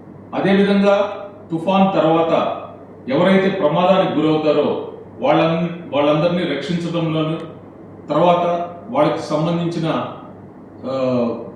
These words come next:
రిలీఫ్ మెటీరియల్స్ అందజేయడానికి కానీ, అదేవిధంగా కమ్యూనికేషన్ లైన్స్ లైక్ రోడ్స్, చెట్లు పడిపోవటం వల్ల రోడ్స్ బ్లాక్ అవుతాయి,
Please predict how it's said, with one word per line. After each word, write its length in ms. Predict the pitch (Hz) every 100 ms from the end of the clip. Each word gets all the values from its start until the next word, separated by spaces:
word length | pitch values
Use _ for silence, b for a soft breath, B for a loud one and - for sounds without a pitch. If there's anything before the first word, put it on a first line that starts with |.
| - - 120
రిలీఫ్ 400 | 180 226 196 170
మెటీరియల్స్ 500 | 165 165 160 160 151
అందజేయడానికి 720 | 139 151 151 - - - 147
కానీ, 280 | 139 151 - - - - - - - - - - -
అదేవిధంగా 800 | 185 185 185 190 190 190 190 - - - - - - - - - - - - - - - - - - - -
కమ్యూనికేషన్ 680 | 175 220 226 214 196 170 127
లైన్స్ 540 | 120 113 - - - - - - -
లైక్ 220 | 131 143 135
రోడ్స్, 500 | 110 180 185 - 170 170 - - - - - - - 175
చెట్లు 260 | 175 196
పడిపోవటం 480 | 175 160 165 160 156
వల్ల 160 | 151 151
రోడ్స్ 360 | 147 151 -
బ్లాక్ 440 | 151 131 107 135 147
అవుతాయి, 380 | 147 165 -